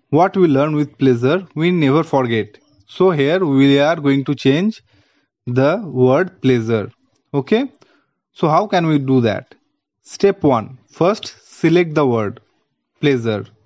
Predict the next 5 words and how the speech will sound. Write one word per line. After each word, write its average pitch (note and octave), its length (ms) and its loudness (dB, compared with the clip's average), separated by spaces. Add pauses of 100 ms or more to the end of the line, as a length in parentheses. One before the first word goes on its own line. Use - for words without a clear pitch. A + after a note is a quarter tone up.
(680)
Then E3+ 240 2
step - 400 -4
two, B2 260 0 (460)
click F#3 240 0
the E3+ 160 0